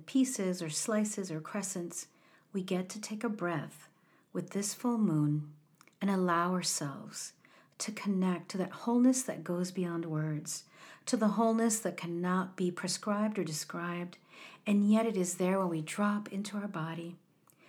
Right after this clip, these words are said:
when we allow ourselves to be present. Allow yourself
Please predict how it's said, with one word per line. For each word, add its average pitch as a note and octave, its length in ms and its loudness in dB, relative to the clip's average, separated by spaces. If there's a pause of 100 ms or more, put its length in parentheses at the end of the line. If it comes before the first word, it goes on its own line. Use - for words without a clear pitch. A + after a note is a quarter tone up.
(160)
when F3+ 100 -2
we E3+ 120 0
allow D3+ 340 2
ourselves E3 400 -6
to - 120 -12
be D#3+ 100 -8
present. D#3+ 540 -12 (880)
Allow G#3 260 6
yourself G#3 640 2